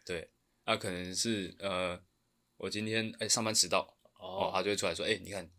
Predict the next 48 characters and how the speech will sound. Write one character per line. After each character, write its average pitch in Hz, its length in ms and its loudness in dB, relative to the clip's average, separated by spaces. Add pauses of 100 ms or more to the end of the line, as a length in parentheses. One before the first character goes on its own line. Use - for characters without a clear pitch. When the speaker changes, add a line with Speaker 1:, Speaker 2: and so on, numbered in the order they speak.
Speaker 1:
你 95 80 -8
就 98 60 0
是 107 60 0
晚 87 120 0
睡 98 140 -2
觉 95 100 2
才 87 100 -6
会 85 60 -2
这 90 80 -2
样 85 100 -6
子。” - 140 -16 (260)
Speaker 2:
要 98 60 4
死。 - 320 -4 (720)
<laughs> - 560 -20
什 - 260 -6
么 - 200 -8
东 135 200 -8
西？ - 220 -8 (1000)
这， 202 200 0 (240)
哦， 95 380 -2
这 208 160 0
算 190 240 4
是 156 460 4 (140)
<clears throat> 110 200 -8
爸 175 140 8
爸 127 200 6
的 110 260 0 (240)
父 160 280 2
爱 131 220 4
啦。 - 220 -8 (280)
那 104 240 -6 (540)
我 117 100 -4
发 165 160 2
现， 190 320 2 (580)
我 110 120 -6
发 170 120 2
现 151 400 2
你， 117 180 4
你 113 180 2
分 165 160 6
享 156 120 6
的 110 60 6
两 104 140 2
个 101 80 -4
故 143 140 0
事 120 180 0
都 117 100 2
是， 113 340 -2